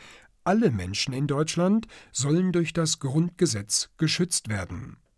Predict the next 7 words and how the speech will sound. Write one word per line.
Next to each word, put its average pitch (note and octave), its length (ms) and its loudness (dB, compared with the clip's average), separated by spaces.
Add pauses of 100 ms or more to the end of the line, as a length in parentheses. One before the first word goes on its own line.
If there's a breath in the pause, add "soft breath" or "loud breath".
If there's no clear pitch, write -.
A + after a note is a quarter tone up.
(1080 soft breath)
Das D#3+ 200 2
Grundgesetz E3+ 720 2
ist E3+ 240 0
in E3+ 160 6
mehrere C3+ 500 0
Abschnitte - 580 -4
unterteilt. - 880 -8